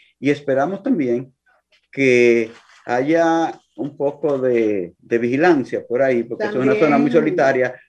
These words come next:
Speaker 1: para que nuestra gente se sienta más segura asistiendo a ese lugar. Por ahí, eh, es un lugar solitario
Speaker 2: Sí,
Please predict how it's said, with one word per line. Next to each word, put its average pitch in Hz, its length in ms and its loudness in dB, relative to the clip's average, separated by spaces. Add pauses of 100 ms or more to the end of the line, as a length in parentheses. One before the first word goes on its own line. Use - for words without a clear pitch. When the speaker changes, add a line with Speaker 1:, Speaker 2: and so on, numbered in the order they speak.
Speaker 1:
para 127 240 -4
que 131 80 -2
nuestra 113 400 -2
gente 143 640 0 (180)
se 131 120 -8
sienta 123 320 -4
más 127 220 -4
segura 139 640 0 (280)
asistiendo 120 760 -2
a 107 40 0
ese 101 140 -6
lugar. 117 300 -2
Por 117 180 2
ahí, 156 540 2 (220)
eh, 107 440 -4
es - 60 -12
un 127 180 -6
lugar 123 280 -2
solitario 139 680 0 (280)
Speaker 2:
Sí, 208 60 -12